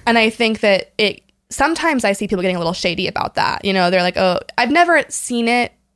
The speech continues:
blatantly, but I'm sure as my story, you know, here, you know, catches more ears, um, which it has been recently just 'cause we've had the opportunity to have, you know,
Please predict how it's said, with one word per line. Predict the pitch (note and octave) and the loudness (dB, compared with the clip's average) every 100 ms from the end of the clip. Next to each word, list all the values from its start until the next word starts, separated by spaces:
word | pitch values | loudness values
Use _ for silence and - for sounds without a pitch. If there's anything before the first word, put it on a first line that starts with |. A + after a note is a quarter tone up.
| _ | _
blatantly, | G3 G3 G3 G3 B3 - D4+ D#4+ E4 - - - | -4 0 2 0 -4 -4 -4 -4 -6 -12 -20 -2
but | A3+ | 2
I'm | A3+ | 2
sure | A3+ A3+ | 2 2
as | G#3+ G3 | 2 2
my | G3 | 0
story, | F#3+ - F#3+ F#3 F3+ F3 - | -2 0 2 2 0 -2 -2
you | G#3 | -2
know, | F#3+ F3+ E3+ - - _ - - _ G#3 | 0 0 0 -4 -8 _ -20 -20 _ -16
here, | - - A3 | -6 2 4
you | G#3 A3+ | 4 0
know, | F#3+ | -2
catches | F3+ G3+ G3 G3 | -2 -2 -2 -2
more | F#3 | 0
ears, | - F#3 F3+ F3+ - - - - | 0 2 2 0 -4 -14 -18 0
um, | G#3 F3+ F#3 | 2 2 2
which | G3 | 0
it | G3+ | 0
has | G3+ G3 | 2 0
been | F#3+ G3 | 0 -2
recently | F#3+ G#3 G3+ | -4 -4 -4
just | F#3 | -4
'cause | G3 | -6
we've | G3+ | -4
had | G3+ | -2
the | G3+ | -2
opportunity | F#3+ - G3+ A3+ A3 G#3 | -2 -2 -4 -2 -2 -2
to | G3+ | -4
have, | G3 F#3+ - | -2 -2 -2
you | G3+ | -4
know, | F#3 | -4